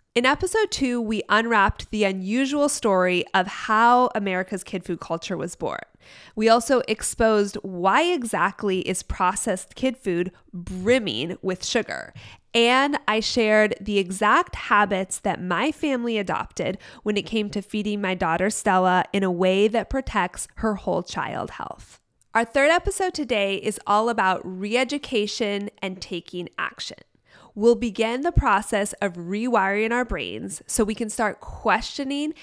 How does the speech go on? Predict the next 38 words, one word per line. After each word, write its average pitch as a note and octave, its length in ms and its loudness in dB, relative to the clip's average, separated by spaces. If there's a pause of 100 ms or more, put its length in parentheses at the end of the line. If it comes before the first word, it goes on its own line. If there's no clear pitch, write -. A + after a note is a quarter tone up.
(120)
how G3 320 2
we A#3+ 120 -2
feed A#3+ 220 -8
our B3 140 -2
kids - 560 -8 (400)
and B3 280 2
start A#3 460 2
embracing G#3 800 -4
the B3+ 140 -2
steps - 500 -2
that A3+ 140 -2
we A#3 120 -2
can B3 200 -4
take F3 420 -8 (240)
to A#3 100 -4
start - 380 -4
eating F3 260 -8
more F3+ 300 -2
farm A#3+ 380 0
food E4 360 -4 (300)
and F3 180 -6
less D#3 220 -4
factory - 440 -10
food. - 360 -20 (360)
So C4 220 4
in C4 100 4
an B3 200 -2
effort E4 380 0
to D#4 100 -4
make A3+ 260 -2
these A3+ 220 -4
changes G3 520 -2
easier A#3 480 0
for A3+ 140 -6
you G3 320 0
and F#3+ 220 -4
your G#3 80 0
family, F3 520 -8